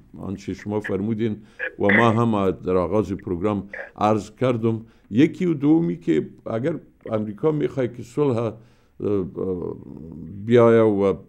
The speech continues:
دوباره یاده گرده و افغانستان از جنگ ب-، رهانیده شود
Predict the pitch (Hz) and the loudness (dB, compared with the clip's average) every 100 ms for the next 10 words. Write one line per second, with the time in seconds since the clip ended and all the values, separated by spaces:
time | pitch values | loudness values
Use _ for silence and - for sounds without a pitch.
0 | - 87 98 98 104 98 90 113 104 107 | -16 -6 0 2 4 4 4 2 2 -2
1 | 92 98 87 92 92 85 - 104 92 76 | 0 -2 -2 -2 -8 -6 -4 -2 -4 -6
2 | 104 107 92 - 85 87 - 87 80 80 | -4 -4 -4 -6 -8 -8 -8 -10 -10 -10
3 | 87 104 104 95 95 101 90 123 123 117 | -2 -2 0 0 0 -2 2 2 2 4
4 | 113 | 4